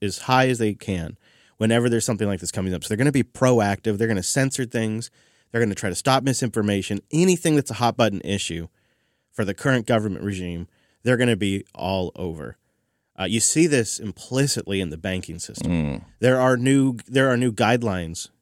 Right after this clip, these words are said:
Speaker 1: going around for cryptocurrency that are just, "Hey, here's a recommendation that we're seeking comment on from the bank regulators." That's,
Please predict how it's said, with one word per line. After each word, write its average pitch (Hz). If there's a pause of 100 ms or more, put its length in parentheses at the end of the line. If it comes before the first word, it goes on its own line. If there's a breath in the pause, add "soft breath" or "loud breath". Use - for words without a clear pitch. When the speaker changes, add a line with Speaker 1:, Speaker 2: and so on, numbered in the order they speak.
Speaker 1:
going 120
around 95
for 92
cryptocurrency 85 (640)
that 107
are 120
just, 139 (360)
"Hey, 160
here's 180
a 127
recommendation 135
that 110
we're 107
seeking 117 (220)
comment 117
on - (580)
from 127
the 110
bank 110
regulators." 90
That's, 120